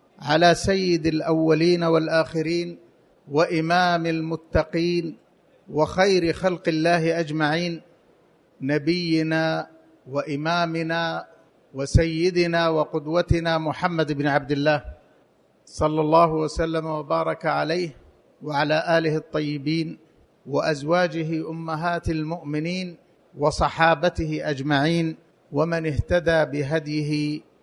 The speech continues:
إلى يوم الدين. أيها الإخوة الأحبة، سلام الله عليكم ورحمته وبركاته. حياكم الله في هذا المساء المبارك بإذن الله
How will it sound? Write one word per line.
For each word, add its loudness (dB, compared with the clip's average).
إلى 2
يوم -2
الدين. -8
أيها 2
الإخوة -6
الأحبة، -2
سلام 0
الله 0
عليكم -2
ورحمته -2
وبركاته. -2
حياكم 0
الله 0
في 0
هذا 2
المساء -4
المبارك 2
بإذن -4
الله 0